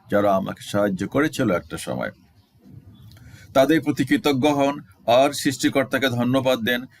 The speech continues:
সমস্যার অর্ধেক সমাধান হয়ে যাবে সাথে সাথেই। কৃতজ্ঞতা স্বীকার মুমূর্ষু রোগীর জন্য লাইফ সাপোর্টের মতো কাজ করে।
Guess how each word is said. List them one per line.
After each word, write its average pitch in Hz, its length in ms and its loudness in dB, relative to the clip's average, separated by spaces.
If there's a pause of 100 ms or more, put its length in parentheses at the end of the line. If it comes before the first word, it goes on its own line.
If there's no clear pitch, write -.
সমস্যার 123 560 0
অর্ধেক 120 420 0
সমাধান 117 440 0
হয়ে 113 280 -2
যাবে 107 220 0
সাথে 139 260 -6
সাথেই। 87 400 -4 (360)
কৃতজ্ঞতা 117 720 0 (320)
স্বীকার 127 440 2
মুমূর্ষু 127 520 0
রোগীর 117 340 0
জন্য 107 420 0 (240)
লাইফ 104 420 4
সাপোর্টের 101 680 -2
মতো 95 240 -4
কাজ 90 320 -2
করে। 73 280 -2